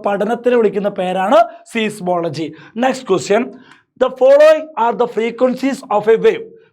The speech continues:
Find out the odd one and justify your answer. ഒരു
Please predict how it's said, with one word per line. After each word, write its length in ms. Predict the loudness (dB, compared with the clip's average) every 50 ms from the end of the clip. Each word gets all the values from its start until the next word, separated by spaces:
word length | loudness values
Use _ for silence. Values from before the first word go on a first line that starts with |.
| _ 0
Find 280 | 2 2 2 2 2 0 2
out 140 | 2 2 2 2 0
the 80 | -2 -2 -2 0 2 4
odd 160 | 4 4 4 2 0
one 120 | -2 -4 -6 -8 -8 -6
and 100 | -6 -6 -4 -6
justify 440 | -6 -6 -6 -8 -10 -4 -2 0 2 2
your 100 | 2 0 0 -2
answer. 260 | -6 -6 -6 -8 -8 -8 -12 -20 -12 -2 0 0
ഒരു 120 | 0 0